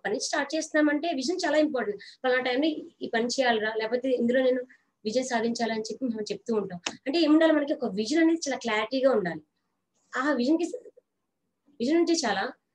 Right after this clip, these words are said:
Wisdom కూడా చాలా important. Wisdom అంటే దాని మీద interest ఒకటే కాదు, దాని యొక్క నాలెడ్జ్ ని, అలాగే మన యొక్క ఆచరణాత్మకంగా ఎప్పుడైతే మనం మన life లో implement చేస్తూ మనం నే-, నేర్చుకునేవి ఏంటివి, దాన్నే మనం wisdom అంటాం. So, vision plus wisdom ఎప్పుడైతే ఉందో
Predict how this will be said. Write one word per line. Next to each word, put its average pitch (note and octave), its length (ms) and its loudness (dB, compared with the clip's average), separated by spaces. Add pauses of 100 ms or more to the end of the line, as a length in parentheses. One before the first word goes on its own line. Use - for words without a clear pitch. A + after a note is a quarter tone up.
(180)
Wisdom A3+ 360 2
కూడా F#4 240 0
చాలా C4 100 2
important. F#3+ 520 0 (380)
Wisdom C4 400 2
అంటే E4+ 280 2 (1300)
దాని A3+ 140 2
మీద B3 160 0
interest C#4+ 440 0
ఒకటే E4+ 220 0
కాదు, A#3 280 -2
దాని G#3 160 0
యొక్క G#3 140 -4
నాలెడ్జ్ A#3 520 2
ని, A3 180 0 (100)
అలాగే A#3+ 240 -2
మన C#4 160 2
యొక్క B3 180 -2 (380)
ఆచరణాత్మకంగా D#4 720 2
ఎప్పుడైతే B3+ 320 2
మనం B3 280 0 (320)
మన A3 40 -2
life G#3+ 260 -2
లో B3 60 -2
implement B3+ 500 -2
చేస్తూ A#3+ 200 -4
మనం G#3 240 -2
నే-, G3 120 -4
నేర్చుకునేవి A3 480 0
ఏంటివి, A3 240 -6 (640)
దాన్నే A3 220 0
మనం A#3 160 -2
wisdom F#3 320 -2
అంటాం. E3 240 -8 (520)
So, D4+ 240 -2
vision C4 280 0
plus D#4+ 200 -2
wisdom A#3+ 280 2
ఎప్పుడైతే A#3+ 340 4
ఉందో G#3 400 -2